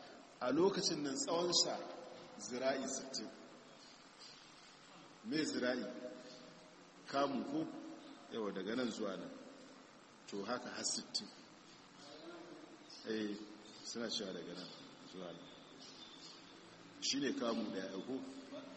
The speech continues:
Eh, daga nan zuwa nan. Shi ne zira'i.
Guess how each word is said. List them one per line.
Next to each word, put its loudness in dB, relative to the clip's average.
Eh, 4
daga 2
nan 2
zuwa 2
nan. -4
Shi 2
ne 6
zira'i. 0